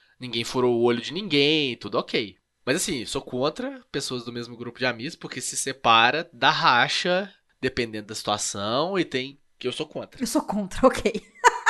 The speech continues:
Speaker 1: Você pode o quê? Você pode começar a namorar e introduzir a pessoa no grupo de amigos.
Speaker 2: Isso, porque aí se você terminar, você chuta ela pra fora.
Speaker 1: Exato. Quando a gente faz foto do Cefete, por exemplo,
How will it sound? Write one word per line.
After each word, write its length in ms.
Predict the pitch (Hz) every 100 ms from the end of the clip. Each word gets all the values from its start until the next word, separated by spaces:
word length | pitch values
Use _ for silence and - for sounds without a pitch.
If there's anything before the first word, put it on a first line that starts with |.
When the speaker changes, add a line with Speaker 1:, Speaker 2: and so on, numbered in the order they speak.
| - - 381 -
Speaker 1:
Você 140 | 180
pode 240 | 185 190 -
o 20 |
quê? 180 | - 123
Você 80 |
pode 200 | 135 147
começar 360 | - 143 131 151
a 40 |
namorar 600 | 170 175 165 135 131 165 -
e 80 | 202
introduzir 600 | 180 180 165 156 143 214
a 20 |
pessoa 420 | 240 262 - 202
no 100 | 220
grupo 200 | 202 202
de 60 | 226
amigos. 580 | 269 139 95 - - -
Speaker 2:
Isso, 400 | 254 262 233 233
porque 240 | 226 226 233
aí 100 | 226
se 100 | 226
você 220 | 233 247
terminar, 460 | 247 240 233 240 247
você 160 | 262
chuta 320 | 247 269 269
ela 180 | 262 262
pra 180 | 277 285
fora. 640 | - 247 202 160 170 165 -
Speaker 1:
Exato. 680 | 165 156 175 135 - 110 -
Quando 180 | - 156
a 20 |
gente 120 | 156 156 -
faz 220 | - 135
foto 320 | - 127 120 -
do 60 |
Cefete, 420 | 123 104 113 104
por 140 | - 107
exemplo, 500 | 104 131 180 -